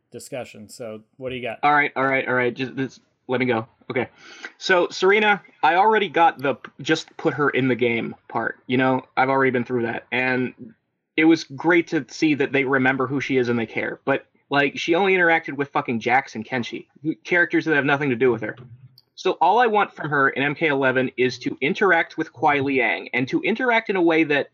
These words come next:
Speaker 2: doesn't have to right then and there confirm a romance subplot,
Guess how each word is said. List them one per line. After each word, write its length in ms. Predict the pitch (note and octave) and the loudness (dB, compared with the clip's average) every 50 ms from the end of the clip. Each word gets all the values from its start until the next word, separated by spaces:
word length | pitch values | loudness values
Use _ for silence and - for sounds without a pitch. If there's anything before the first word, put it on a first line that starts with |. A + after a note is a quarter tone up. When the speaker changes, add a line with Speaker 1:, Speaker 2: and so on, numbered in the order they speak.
| _ - _ _ _ _ _ _ _ _ - B2 | _ -20 _ _ _ _ _ _ _ _ -10 -2
Speaker 2:
doesn't 360 | C#3 F3 G3 F#3 G#3+ - - | 0 0 0 0 -2 -4 -4
have 320 | - - F3+ F#3 - _ _ | -4 -2 -2 -2 -4 _ _
to 140 | - F#3 D#3 | -8 -8 -4
right 280 | C#3 D3+ D3+ D3+ B2+ _ | 0 0 0 0 -2 _
then 280 | - B2 D3+ D3+ D3+ D3+ | -6 -4 -2 -2 0 -2
and 120 | D3 C3+ | -2 0
there 200 | C#3 C#3+ C#3+ C#3 | 2 2 2 2
confirm 840 | - - - - B2+ B2 - - - A#2 A#2+ C3+ D#3 F3 G3 G#3 - - | 0 -6 -8 -8 -8 -8 -8 -12 -6 -4 -2 0 0 0 0 -2 -2 0
a 120 | - F#3+ F#3 | 2 2 2
romance 580 | E3+ F3+ G3+ A3 A3+ A3 A3+ A#3 A#3 A3+ - | 4 4 2 4 4 4 2 2 0 -2 -2
subplot, 540 | - A#3 A#3+ G#3+ - - - A#3+ B3+ C4+ C4+ | -2 -2 -2 -2 -2 0 2 4 4 2 0